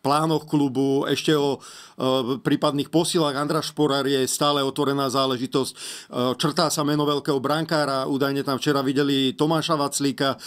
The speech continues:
čo by bola veľmi zaujímavá posila. Samozrejme, všetko záleží od toho, ako Slovan, e, naloží s tou odvetou. Ak postúpi ďalej a teda udrží si, e,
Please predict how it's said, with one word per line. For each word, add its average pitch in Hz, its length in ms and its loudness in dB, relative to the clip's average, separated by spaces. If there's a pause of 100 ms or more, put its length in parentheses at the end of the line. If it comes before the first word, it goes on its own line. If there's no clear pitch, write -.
(520)
čo 151 160 2
by 139 240 2
bola 131 280 0
veľmi 156 280 2
zaujímavá 151 560 2
posila. 135 480 0
Samozrejme, 175 480 0
všetko 196 320 0
záleží 165 400 2
od 151 120 0
toho, 156 560 0 (160)
ako 165 320 0
Slovan, 151 560 0
e, 147 60 -8 (500)
naloží 143 640 0
s - 80 -4
tou 147 80 2
odvetou. 135 560 -2
Ak 151 400 -4
postúpi 151 560 0
ďalej 165 400 2
a - 40 -4
teda 135 240 -2
udrží 147 400 0
si, 147 320 0
e, 123 40 -4